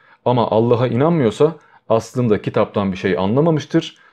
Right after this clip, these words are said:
Dolayısıyla o insan ödüllendirilmeyi hak etmiyordur. Böyle bir durumda öğrenciye ceza veren, onu ödüllendirmeyen ya da ona kızan bir tanrı egosundan kızar. "Ya ben o kadar yazdım, çizdim, ettim, burada bir şeyler söyledim.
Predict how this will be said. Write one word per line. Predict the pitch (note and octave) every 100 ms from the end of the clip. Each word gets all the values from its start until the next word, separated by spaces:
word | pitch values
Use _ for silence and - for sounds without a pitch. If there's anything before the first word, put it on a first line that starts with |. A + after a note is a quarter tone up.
| -
Dolayısıyla | E3+ E3+ C#3 B2 G#2+ G#2+
o | D3 C#3+
insan | A#2 - C#3 C#3
ödüllendirilmeyi | B2+ B2+ A#2 A2 G2+ G2+ F#2+ C3
hak | C3 A#2
etmiyordur. | A2+ F#2+ F2 E2+ - - _ -
Böyle | C#3+ F#3 F#3
bir | C#3+
durumda | B2 A2 A2+ B2+ -
öğrenciye | A#2 B2+ C#3 C3 D#3
ceza | B2+ A#2+ C3+ D#3+
veren, | C3 G#2 A2
onu | A#2+ C#3
ödüllendirmeyen | C#3 A#2 C3+ C3+ C3+ C#3+ D#3+ A2 F#2+
ya | F#2+ A2+
da | B2
ona | A#2+ C3
kızan | - A#2+ D3+ D#3+
bir | C3+
tanrı | A2 G#2+ G#2 D#3+ F#3 - _
egosundan | A2+ A2+ B2+ D3 C#3+ D3+ D3
kızar. | A#2 F#2+ E2+ - - _
"Ya | A2+ B2+ A2+
ben | C3+
o | C#3+
kadar | C#3 C3+
yazdım, | B2+ C3 B2 A#2+
çizdim, | A2 C3+ A#2+ G#2 G2+
ettim, | C3 - C#3 C#3+
burada | A#2+ B2 A#2+
bir |
şeyler | - C3+ A#2+
söyledim. | G#2+ G#2+ G2 A2 F3